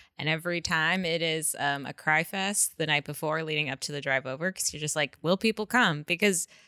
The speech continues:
sometimes you work really hard and you put flyers out and people don't come, but people have come to the show. So I think what I've learned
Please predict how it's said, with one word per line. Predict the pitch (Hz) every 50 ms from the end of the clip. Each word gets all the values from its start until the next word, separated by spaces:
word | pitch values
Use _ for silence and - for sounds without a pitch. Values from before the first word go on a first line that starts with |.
| _ _
sometimes | - 190 196 196 220 226 226 226
you | 226 208
work | 220 220 - -
really | 220 220 220
hard | 214 240 240 226 196 175 156 - _
and | 170 165 180 175
you | 175 170
put | - _ - 208 202 196 - - _ - - _
flyers | - - 226 233 247 233 208 180 - 151
out | 131 127 139 143 - - _ _ _ _ _ _ _ _ _ _
and | - 175 180 175 175 170
people | - 196 190 175 185
don't | 175 180 175 175
come, | - 165 - 143 143 - - _ -
but | 160 165 175 160 151 - _ _ _
people | - 220 196 - 220
have | 220 220 208 -
come | - 233 208 208
to | 202 -
the | 190 185 180
show. | - - - - - - - - - - - _
So | - - 185
I | 190
think | 180 226 233 254 -
what | 294 294 285
I've | 262 240 233 214 196
learned | 185 185 190 180 165 156 147 143 143 156 190 226 240 -